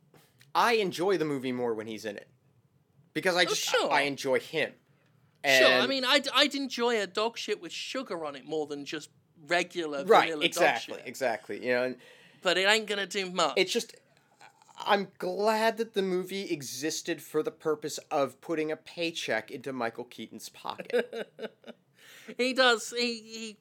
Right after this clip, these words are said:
Speaker 2: he, he benefits
Speaker 1: There,
Speaker 2: from the
Speaker 1: there
Speaker 2: money.
Speaker 1: are a few performers out there that they could be in anything, L-, literally anything, and I would be willing to pay some money to see them perform in it.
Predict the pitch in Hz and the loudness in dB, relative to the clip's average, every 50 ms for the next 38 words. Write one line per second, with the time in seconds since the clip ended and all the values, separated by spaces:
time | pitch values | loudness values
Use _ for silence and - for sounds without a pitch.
0 | _ - - 233 - - 170 151 139 - 156 165 185 208 208 - - 190 160 175 | _ -12 -10 -8 -4 -4 -4 -6 -6 -2 2 4 4 4 4 0 -4 0 4 6
1 | 175 180 175 185 175 170 175 165 160 - - - 185 214 247 269 277 277 277 277 | 6 6 6 4 4 4 4 2 -2 -4 -8 -10 -8 -6 -4 -4 -4 -4 -4 -6
2 | 277 247 - _ _ _ _ _ _ - 262 240 247 - - 226 214 214 208 190 | -8 -10 -14 _ _ _ _ _ _ -4 -4 -4 -4 -2 0 2 2 2 2 0
3 | 175 170 175 175 165 - - - - - _ _ _ _ _ - 165 165 - - | -2 -2 -2 -4 -6 -8 -10 -12 -12 -14 _ _ _ _ _ -2 0 0 -2 -4
4 | 143 117 117 101 76 67 78 - _ _ _ _ _ _ _ _ _ _ _ _ | -4 -2 -2 -2 -2 -4 -10 -16 _ _ _ _ _ _ _ _ _ _ _ _
5 | - 143 135 - - 165 165 165 - 208 170 - - 196 196 180 170 165 165 - | -4 -4 -2 0 0 0 0 0 -4 -8 -6 -6 -6 -4 0 0 0 0 -2 -2
6 | - 131 117 107 92 - - - - - - - _ _ _ _ _ _ _ _ | -2 -2 -2 -2 -4 -6 -10 -14 -16 -16 -16 -18 _ _ _ _ _ _ _ _
7 | _ _ _ - 131 - - 180 156 156 175 190 214 214 - - - 151 127 104 | _ _ _ -20 -16 -12 -8 -8 -6 -6 2 4 4 4 4 2 -2 -4 -6 -6
8 | 104 107 - 107 98 73 - - - - - - - _ _ _ _ _ _ _ | -6 -6 -6 -6 -6 -6 -10 -14 -16 -18 -18 -18 -20 _ _ _ _ _ _ _
9 | _ _ _ _ _ - 147 143 139 143 151 156 156 151 160 180 190 175 185 214 | _ _ _ _ _ -4 -2 2 2 4 4 2 2 -2 -4 -8 -6 0 2 2
10 | 190 160 147 147 160 165 165 - - 196 - 143 131 156 - - 220 233 233 170 | 4 2 2 0 -2 -6 -8 -12 -14 -12 -10 -8 -8 -8 -8 -8 -6 -6 -4 -4
11 | 113 104 107 123 156 - _ _ _ _ _ _ _ _ _ - 175 - - - | -6 -6 -6 -8 -10 -12 _ _ _ _ _ _ _ _ _ -10 -10 -8 -6 -6
12 | 135 117 120 120 - - 131 - - 110 98 80 - - - - | -6 -6 -6 -8 -8 -10 -12 -10 -8 -10 -10 -10 -12 -16 -18 -20